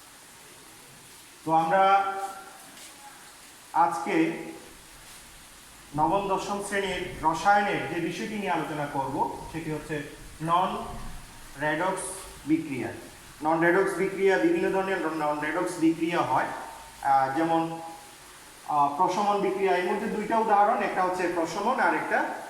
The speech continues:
অধঃক্ষেপণ। এই দুইটা নিয়েই আমরা আজকে একটু আলোচনা করব। আশা করি তোমরা, আহ, আজকের ক্লাসটি উপভোগ করবে,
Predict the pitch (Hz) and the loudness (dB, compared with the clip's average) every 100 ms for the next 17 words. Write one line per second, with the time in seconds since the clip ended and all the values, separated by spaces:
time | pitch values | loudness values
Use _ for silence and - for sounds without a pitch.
0 | - 165 180 196 - - - - - 226 | -2 0 2 0 -2 -4 -4 -8 -10 -10
1 | 196 196 202 190 185 220 175 160 147 135 | -6 -4 -2 -2 0 0 0 2 2 2
2 | 117 180 180 175 - 160 143 139 135 131 | 0 -2 -4 -4 -2 -2 -2 -4 -6 -4
3 | - 165 - - - - - 185 - 226 | -2 -2 -4 -4 -10 -6 2 2 4 -2
4 | 233 240 240 240 240 190 180 180 180 180 | -2 -4 -4 -2 -2 2 6 8 6 4
5 | - - - - 156 160 170 165 165 196 | -2 -8 -10 0 4 4 6 4 2 0
6 | 190 160 170 165 - 185 180 170 175 - | 0 2 6 6 4 -2 -2 -2 -2 -2
7 | 190 180 175 196 196 - | 0 0 2 2 0 -4